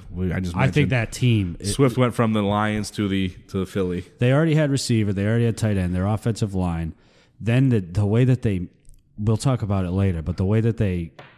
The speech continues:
Speaker 2: drafted was just fucking crazy.
Speaker 1: Oh, just that stout-ass
Speaker 2: Oh.
Speaker 1: defense they got going on now, too.
Speaker 2: Oh, my
Speaker 1: They had
Speaker 2: God.
Speaker 1: a decent defense last year.
Speaker 2: I know.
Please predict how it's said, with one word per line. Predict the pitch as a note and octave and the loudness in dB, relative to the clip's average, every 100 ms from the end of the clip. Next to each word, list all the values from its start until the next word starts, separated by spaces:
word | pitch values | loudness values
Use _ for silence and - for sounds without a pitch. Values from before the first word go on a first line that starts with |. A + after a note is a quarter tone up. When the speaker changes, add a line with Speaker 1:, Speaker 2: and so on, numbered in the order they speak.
| _ - | _ -14
Speaker 2:
drafted | F2 F2 F#2+ G#2 B2 G#2+ | -8 -4 -4 -2 0 0
was | F#2+ - | -2 -4
just | E2+ - - | -8 -10 -16
fucking | - - F2 - B1 - _ _ - | -16 -6 -6 -8 -18 -20 _ _ -16
crazy. | - G2 D#2+ D2+ C2 - - | -8 -6 -6 -10 -14 -14 -4
Speaker 1:
Oh, | G2+ E2 | 0 0
just | D#2 E2+ - | -2 -8 -4
that | F2 D#2+ | -4 -4
stout-ass | - F2+ F2+ F2+ | -2 0 0 0
Speaker 2:
Oh. | - | 0
Speaker 1:
defense | F#2+ G2+ A2+ - | 0 2 0 0
they | G#2 | -2
got | G#2+ | -2
going | G#2+ A2+ | 0 2
on | A2+ A#2+ | 2 2
now, | B2 B2 | 2 2
too. | - A#2+ G#2+ | 2 2 0
Speaker 2:
Oh, | F2 | -2
my | D#2 G2+ | -10 0
Speaker 1:
They | A#2 | 2
had | E3+ D#3+ | 2 2
Speaker 2:
God. | |
Speaker 1:
a | |
decent | G2 A#2+ G#2 | 0 0 2
defense | B2 A#2+ A2+ | 2 2 0
last | C3+ D#3 - | 2 2 0
year. | D#2 D#2 | -2 -4
Speaker 2:
I | F2+ | -4
know. | F#2+ F#2+ D#2+ | -4 -4 -6